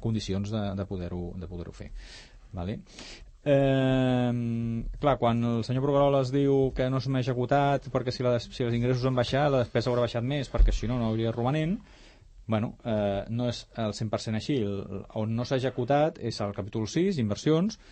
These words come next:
i ha sigut una de les idees o una de les propostes que es van fer a principi de l'any vint-i-dos d'una sèrie d'actuacions o de, o,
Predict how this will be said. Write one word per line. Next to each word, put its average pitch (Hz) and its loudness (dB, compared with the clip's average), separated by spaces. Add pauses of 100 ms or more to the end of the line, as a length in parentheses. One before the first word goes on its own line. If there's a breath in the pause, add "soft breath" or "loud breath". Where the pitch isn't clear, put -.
(300 loud breath)
i 151 4 (240)
ha - -4
sigut 131 0 (100)
una 170 4
de 113 0
les 110 0 (100)
idees 120 0
o 107 2
una 131 2
de 123 2
les 120 0
propostes 120 -2
que - -12
es 101 -4
van 107 -2
fer 123 0
a 104 -6
principi 107 -6
de 113 0
l'any 113 0
vint-i-dos 120 -2
d'una 117 -4
sèrie 113 0
d'actuacions 113 -2
o 110 0
de, 101 0 (720)
o, 92 -8